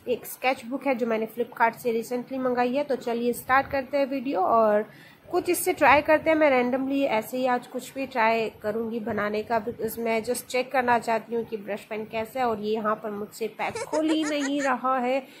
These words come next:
इतनी मुश्किल से, अ, काफ़ी कठिन परिश्रम के बाद मैं इसको finally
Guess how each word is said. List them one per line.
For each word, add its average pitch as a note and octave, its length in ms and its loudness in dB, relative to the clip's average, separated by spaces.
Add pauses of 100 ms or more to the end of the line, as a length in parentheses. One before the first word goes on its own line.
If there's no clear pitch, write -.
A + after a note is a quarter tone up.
(380)
इतनी C4+ 260 -4
मुश्किल B3+ 380 -4
से, B3+ 380 6
अ, G3+ 340 2 (720)
काफ़ी A#3+ 480 -2 (540)
कठिन C#4 340 2
परिश्रम C4+ 540 0
के B3+ 180 0
बाद A3+ 440 6
मैं A#3+ 220 -2
इसको A#3+ 240 -4
finally A3 580 0